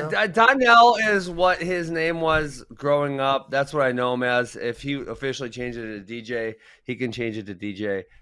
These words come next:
Speaker 2: Um, I don't know. That was just, like I said, I, <laughs> my guys wrestled him,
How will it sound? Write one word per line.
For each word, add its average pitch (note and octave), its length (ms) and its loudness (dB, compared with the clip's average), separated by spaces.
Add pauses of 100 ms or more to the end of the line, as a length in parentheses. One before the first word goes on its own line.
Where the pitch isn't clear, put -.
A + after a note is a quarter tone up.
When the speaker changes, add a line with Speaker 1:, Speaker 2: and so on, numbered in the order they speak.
(120)
Speaker 2:
Um, G2 460 -4 (260)
I G#2 140 -6
don't G#2+ 100 -6
know. F#2+ 100 -10
That G#2+ 120 -4
was G#2+ 140 -6
just, G#2+ 260 -16 (160)
like A#2+ 200 0
I - 20 -4
said, G#2+ 280 -4
I, G#2 120 0
<laughs> C3+ 340 0
my C#3 200 0
guys D3+ 260 0
wrestled D3 260 -6
him, C#3+ 400 -4